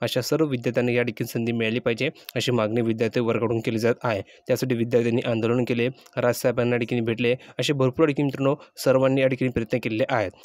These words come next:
दुसरी गोष्ट म्हणजे मित्रांनो आता जी काही लिस्ट लागलेली आहे तर ही लिस्ट मित्रांनो एकाच दहा प्रमाणामध्ये या ठिकाणी लागलेली आहे. तर ही लिस्ट मित्रांनो एकाच दहा प्रमाणात न लागता एकाच वीस प्रमाणामध्ये या ठिकाणी लागली पाहिजे, जेणेकरून खूप साऱ्या विद्यार्थ्यांना संधी मिळू शकेल अशी मागणी या ठिकाणी जोर धरू लागलेली आहे.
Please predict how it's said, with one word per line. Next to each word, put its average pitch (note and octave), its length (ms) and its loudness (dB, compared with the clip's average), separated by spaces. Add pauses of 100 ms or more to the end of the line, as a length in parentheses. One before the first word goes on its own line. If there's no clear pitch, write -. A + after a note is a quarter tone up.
(120)
दुसरी C#3+ 280 -2
गोष्ट D#3 260 0
म्हणजे C#3 180 2
मित्रांनो C3+ 340 2 (380)
आता C3 160 -2
जी C#3+ 140 -2
काही D3 160 2
लिस्ट C#3 200 -2
लागलेली A2 300 2
आहे A2 100 -4
तर B2 120 0
ही D3 140 0
लिस्ट C#3+ 200 0
मित्रांनो C3+ 240 0
एकाच B2+ 260 2
दहा B2 180 0
प्रमाणामध्ये A#2+ 360 2
या A#2+ 60 2
ठिकाणी A#2+ 280 0 (240)
लागलेली A2+ 480 0
आहे. A2 180 0 (300)
तर C3 60 -2
ही C#3+ 200 2
लिस्ट D3+ 220 2
मित्रांनो B2 360 0
एकाच C3 280 0
दहा B2+ 180 -4
प्रमाणात C3+ 360 0
न D3+ 100 2
लागता B2+ 320 0 (300)
एकाच C3 300 0
वीस D3 220 0
प्रमाणामध्ये B2+ 460 2
या B2 60 2
ठिकाणी B2+ 160 0
लागली A#2+ 220 0
पाहिजे, B2 240 2
जेणेकरून C#3 360 0
खूप C3+ 180 -6
साऱ्या C#3 160 2
विद्यार्थ्यांना A#2+ 400 0 (260)
संधी D#3+ 300 4
मिळू C3 180 4
शकेल C3 260 -2 (240)
अशी B2+ 180 0
मागणी A#2+ 240 2
या B2 60 2
ठिकाणी A#2+ 220 0
जोर B2 140 4
धरू A#2 160 2
लागलेली A2+ 400 2
आहे. G#2+ 180 0